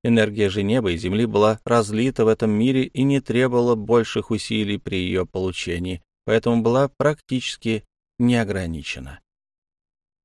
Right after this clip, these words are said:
Даже энергия жизни, используемая целителями, не могла сравниться с ней,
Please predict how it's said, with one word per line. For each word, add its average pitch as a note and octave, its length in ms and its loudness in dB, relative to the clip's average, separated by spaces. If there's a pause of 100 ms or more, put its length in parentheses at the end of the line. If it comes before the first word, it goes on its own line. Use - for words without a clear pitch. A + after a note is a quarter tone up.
(160)
Даже D#3+ 360 0
энергия E3 460 0
жизни, C3+ 420 0
используемая F#2+ 720 0
целителями, G2 680 -2
не F#2+ 120 -2
могла F#2+ 400 2
сравниться G#2 640 -2
с - 100 -10
ней, G#2 300 -4